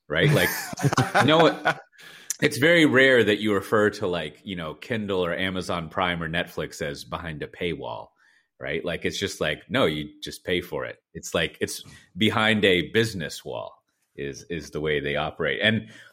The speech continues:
Speaker 1: you know, similarly, when you sign up for Amazon Prime, you just get all this stuff, right? And so it's a bundling together of things. And it,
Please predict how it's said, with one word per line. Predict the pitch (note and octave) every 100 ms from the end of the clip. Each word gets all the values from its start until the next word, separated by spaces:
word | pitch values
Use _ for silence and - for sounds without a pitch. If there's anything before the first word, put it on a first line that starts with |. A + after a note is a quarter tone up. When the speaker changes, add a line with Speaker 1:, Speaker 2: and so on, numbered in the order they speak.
| _ _
Speaker 1:
you | F3
know, | G3+ B2
similarly, | F3+ F#3 A#2+ G#2 G2+
when | A2+ B2
you | G2+
sign | - A2+ G#2+
up | G2
for | E2
Amazon | G2+ G2+ G2+ F#2 F2
Prime, | A2 A2+ F2+
you | E2+
just | D#2+ F2+ -
get | E2+
all | F2 F2 F2
this | D#2+ C2+
stuff, | - - - _ D#2+ - - - _ _ _ _ -
right? | D2 E2+ -
And | F2+
so | F2 F2+
it's | E2+
a | F2
bundling | G2 G2+ G2+ F#2 F2
together | F2 A#2 G2 D2
of |
things. | - D#2+ D2+
And | G#2
it, | A2